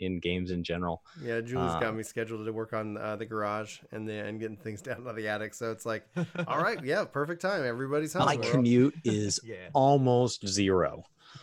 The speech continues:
Speaker 1: Uh, I can get out of bed and I can walk from that room right there into this room right here,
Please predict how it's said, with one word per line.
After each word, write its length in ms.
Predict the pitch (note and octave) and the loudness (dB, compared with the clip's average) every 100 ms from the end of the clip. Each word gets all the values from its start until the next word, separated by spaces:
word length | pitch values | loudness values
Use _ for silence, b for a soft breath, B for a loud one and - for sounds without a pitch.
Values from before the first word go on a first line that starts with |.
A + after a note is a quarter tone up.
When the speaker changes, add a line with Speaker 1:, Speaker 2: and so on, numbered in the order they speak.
| B B | B B
Speaker 1:
Uh, 320 | G#2+ G2 F2+ F2 | 0 2 2 2
I 160 | A2 B2 | 2 4
can 180 | C3 | 4
get 160 | G#2+ B2 | 6 8
out 140 | A#2+ | 8
of 60 | G#2+ | 8
bed 380 | G#2 G2+ G2 F2+ - | 6 6 4 0 -6
and 120 | F#2+ | -4
I 100 | F2+ | -2
can 160 | F#2 | -2
walk 380 | F2 F#2+ F#2 - - _ _ | 0 2 2 0 -12 _ _
from 180 | - F2 | -8 -2
that 220 | F#2 G2 | 2 4
room 200 | F#2+ F#2 | 4 2
right 180 | F2+ F2 F#2 | 0 -2 0
there 320 | E2+ D#2+ - _ - | 0 0 -4 _ -14
into 160 | F#2 E2 | -12 -6
this 240 | F2+ - | -6 -4
room 160 | F2+ E2 | -4 -4
right 160 | D#2+ | -6
here, 320 | F2 D#2 C#2+ | -4 -4 -4